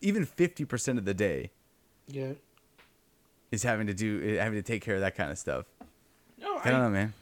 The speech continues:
Speaker 1: I don't know.
Speaker 2: that's something I've always thought about too. Like, uh,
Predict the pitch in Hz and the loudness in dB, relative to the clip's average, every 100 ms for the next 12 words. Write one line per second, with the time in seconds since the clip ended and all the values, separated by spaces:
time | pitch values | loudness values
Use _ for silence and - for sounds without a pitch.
0 | - 110 117 120 180 320 277 233 220 220 | -10 -2 2 2 0 -4 -2 0 0 0
1 | 214 - - 175 180 170 135 - 156 208 | 0 -2 -2 0 2 0 -2 -4 0 0
2 | 226 233 _ _ _ 156 151 135 - _ | 0 -6 _ _ _ -2 0 -2 -10 _
3 | _ _ _ _ 151 147 | _ _ _ _ 0 0